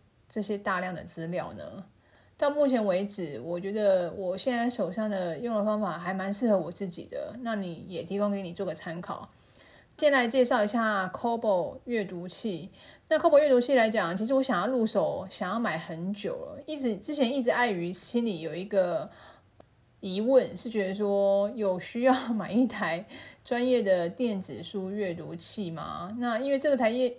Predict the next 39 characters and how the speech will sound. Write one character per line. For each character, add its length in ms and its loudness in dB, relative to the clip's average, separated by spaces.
阅 200 4
读 220 -4
器 340 -4
其 140 -4
实 160 -4
只 120 -8
能 360 -6
专 240 -2
款 260 -4
专 220 -6
用， 240 -6
就 80 -6
是 140 -4
它 200 -4
只 140 -6
能， 180 -10
真 140 0
的 80 -2
只 140 -8
能 140 -6
拿 80 -4
来 300 -8
读 220 -8
书 460 -6
用。 280 -4
其 160 -2
他 120 8
平 160 2
板 280 0
同 180 -2
样 100 -4
也 80 -2
能 140 -4
够 160 -4
提 140 -4
供 240 -2
阅 160 -2
读 160 -8
的 360 -6